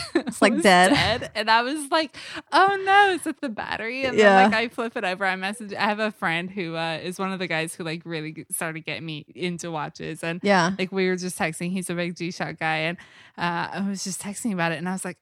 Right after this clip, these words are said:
Speaker 2: "Oh," he's like, "Wait, is it, isn't that one solar powered?" I was like, "Is it?" <laughs> So I flipped it over and I was like, "Oh shit." I, <laughs> so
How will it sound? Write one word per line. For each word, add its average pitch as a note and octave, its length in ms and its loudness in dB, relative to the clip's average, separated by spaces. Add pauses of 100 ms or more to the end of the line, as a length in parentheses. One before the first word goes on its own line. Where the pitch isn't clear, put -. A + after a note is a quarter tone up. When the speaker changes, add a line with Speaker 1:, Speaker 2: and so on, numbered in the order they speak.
Speaker 2:
"Oh," A3 380 -6
he's F#3+ 280 -8
like, F3 200 -8
"Wait, F#3 260 -8
is F3+ 140 -8
it, F#3+ 260 -6
isn't A#3 280 -2
that C4+ 120 2
one A3+ 140 -4
solar G3+ 320 -2
powered?" D4+ 280 0
I B3 100 0
was G#3+ 120 -6
like, F3+ 220 -10 (1000)
"Is E3 320 -6
it?" E4+ 380 -2
<laughs> B3+ 100 2 (340)
So D#4 80 0 (140)
I D4+ 60 -8
flipped C#4+ 360 -4
it A3 100 -4
over G3+ 260 -4
and G3+ 100 -2
I G3+ 80 -2
was A3 120 -10
like, B3 160 -4
"Oh C#4+ 200 -2
shit." - 360 -4
I, - 160 -4
<laughs> - 400 -4
so C4 140 4